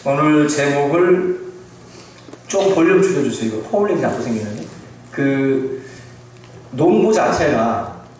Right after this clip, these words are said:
이상한 농부라는 것을 아셔야 돼요. 이상한 농부. 이게 아마도 뭔가 그 논리에 맞지 않고 아, 뭔가 좀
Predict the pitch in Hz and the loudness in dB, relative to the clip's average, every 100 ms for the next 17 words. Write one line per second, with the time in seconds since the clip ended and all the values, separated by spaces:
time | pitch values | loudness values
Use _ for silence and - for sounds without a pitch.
0 | - - 147 - 214 226 233 214 170 170 | -20 -12 -6 -2 2 2 4 2 0 -2
1 | 151 143 143 135 117 117 110 110 110 107 | -4 0 2 2 2 0 -2 -4 -6 -6
2 | - - - - - 123 117 104 98 - | -10 -14 -18 -20 -14 -10 -8 -8 -8 -12
3 | - 147 151 180 170 180 175 180 - - | -8 -2 0 2 4 4 4 0 -6 -6
4 | 135 147 156 151 135 120 110 - - 117 | 0 0 2 2 2 0 -2 -8 -6 -2
5 | 110 110 110 160 180 180 175 - - 107 | 0 0 2 2 4 4 4 2 0 -4
6 | 107 - 117 - - - - - - - | -4 -4 -4 -4 -6 -10 -16 -20 -20 -20
7 | - 104 101 101 113 120 117 117 117 117 | -12 -8 -8 -4 -2 0 0 0 -2 -6